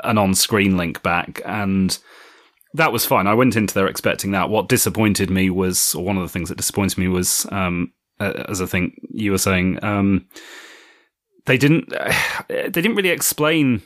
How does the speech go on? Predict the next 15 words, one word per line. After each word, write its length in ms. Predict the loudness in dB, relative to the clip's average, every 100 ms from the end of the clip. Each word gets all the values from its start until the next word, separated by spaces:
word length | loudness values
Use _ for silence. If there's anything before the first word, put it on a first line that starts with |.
| _ -14
why, 520 | -6 0 2 2 0
why 340 | 0 0 0
the 100 | -2
time 400 | -4 0 2 2
loop, 280 | 0 0 0
and 120 | 0
did 160 | 2 2
it 80 | 2
have 200 | 2 2
anything 380 | 0 -2 -4
to 120 | -4 -2
do 200 | 0 0
with 180 | -2
the 60 | -2
nuclear 580 | 0 0 -2 -4 -4